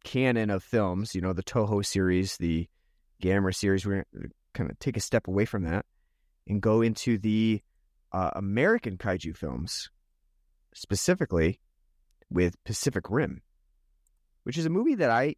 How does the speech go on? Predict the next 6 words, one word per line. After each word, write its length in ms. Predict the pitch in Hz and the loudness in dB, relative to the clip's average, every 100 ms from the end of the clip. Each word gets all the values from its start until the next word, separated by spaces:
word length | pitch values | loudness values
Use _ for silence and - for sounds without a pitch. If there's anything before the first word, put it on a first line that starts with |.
| _ | _
honestly 480 | - 117 151 196 226 _ - | -4 -4 -4 -8 -10 _ -4
have 100 | 113 | 0
not 240 | 120 - | 0 -2
seen. 320 | - 170 85 - | -2 -2 -4 -6
And, 460 | 117 127 127 123 120 _ _ _ _ - | 0 2 2 0 -4 _ _ _ _ -8
um, 460 | 98 104 101 92 | 0 2 2 0